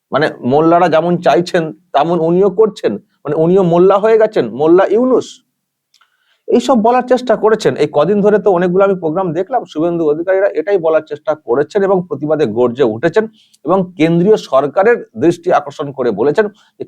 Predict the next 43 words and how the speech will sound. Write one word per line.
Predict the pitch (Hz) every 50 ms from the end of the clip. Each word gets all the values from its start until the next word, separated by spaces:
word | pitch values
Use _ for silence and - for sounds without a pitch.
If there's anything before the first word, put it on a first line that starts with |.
| -
কেন্দ্রীয় | - 131 131 135 143 165 175 175 -
সরকারের | - 117 120 120 - 156 180 185 185 185
এই | - 120 123
বিষয়ে | 120 127 131 131 185 156 147 -
হস্তক্ষেপ | 120 117 - _ - 110 - - 85 - -
করা | 120 113 101 101 98
উচিত। | 98 - 120 90 85 _ _ _ _ _ _ _ _ _ _ _ _ _ _ _ _ _ _ _ _ _ -
কিন্তু | - 208 220 226 233
সেটা | 220 - 180 - 175
বললেও | 143 95 95 107 110 123 139 147 - -
কেন্দ্রীয় | - 107 107 110 113 131 139 131 -
সরকারের | - 87 90 90 90 123 143 - -
তো | -
আ-, | - - - - - 73 - _ _ - - - 113
একটা | - - 117
তো | 113 120
ব্যাপার | 90 85 80 - 147 120
আছে | 101 - - 104
না, | 113 165 - - - _ _ _ _ _ _ _ -
চাইলেই | 107 104 113 123 139 131
তো | 151
আর | 143 131
ওখানে | 117 110 - 131 127
একটা | 123 127 127 139 127 120 107 - _ _ _ _ _
সার্জিক্যাল | - - 117 110 113 117 123 120 131 120 117
স্ট্রাইক | 120 - 117 117 123 127 143
করে | 156 170
দেবে | 170 190 165 135
না, | - 78 76 - -
এটা | 98 123
তো | - - 120
হয় | - - 175 214
না। | 214 - - - _ _ _ _ _ _ _ _ _ _ _ _ _ _ _ -
ওই | - 127 123
দেশের | - 123 123 120 135 120
একটা | 113 - 117
সিস্টেম | - - 120 110 - - 113 110
আছে, | 110 110 110 113 107 -
আ-, | - - _ -
এটা | 104 - 113 104
আমাদের | 98 101 98 104 107 87 78
দেশ। | 90 104 95 - - _ _ _ _ _ - -
আর | 135